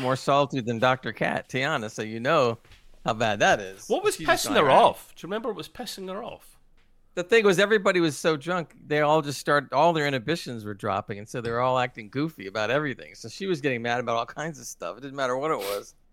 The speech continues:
Speaker 1: She'd
Speaker 2: Yeah.
Speaker 1: have some reason to get mad and just kinda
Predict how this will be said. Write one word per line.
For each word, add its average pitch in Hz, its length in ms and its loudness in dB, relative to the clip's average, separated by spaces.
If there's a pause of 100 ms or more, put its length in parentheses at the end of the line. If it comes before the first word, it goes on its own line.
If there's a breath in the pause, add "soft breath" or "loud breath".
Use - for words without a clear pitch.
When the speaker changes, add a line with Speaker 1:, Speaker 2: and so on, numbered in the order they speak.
(720)
Speaker 1:
She'd 143 160 -8
Speaker 2:
Yeah. 139 80 4
Speaker 1:
have 123 120 0
some 156 180 2
reason 113 280 -2
to 104 60 -8
get 101 140 -2
mad 95 320 -4 (140)
and 113 80 -12
just 107 120 -14
kinda 98 160 -4